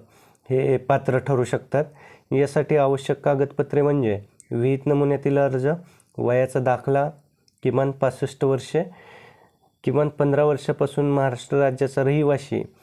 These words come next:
आणि उत्पन्नाचा दाखला. यामध्ये कमाल वार्षिक उत्पन्न मर्यादा ही एकवीस हजार रुपये दिलेली असून बीपीएल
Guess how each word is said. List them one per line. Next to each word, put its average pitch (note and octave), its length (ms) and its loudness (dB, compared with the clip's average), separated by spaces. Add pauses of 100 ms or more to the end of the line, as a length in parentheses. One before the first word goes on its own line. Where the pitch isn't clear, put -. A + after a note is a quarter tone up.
(280)
आणि C3 120 -2
उत्पन्नाचा C3+ 580 0
दाखला. B2+ 500 0
यामध्ये B2+ 440 0
कमाल C#3 360 0
वार्षिक C#3+ 400 -2
उत्पन्न C#3+ 440 0 (340)
मर्यादा C#3 460 2 (120)
ही C3 420 0 (420)
एकवीस C#3 420 0
हजार C#3 220 0
रुपये C#3 280 0
दिलेली C#3 380 0
असून C3 360 -4 (500)
बीपीएल C#3 640 0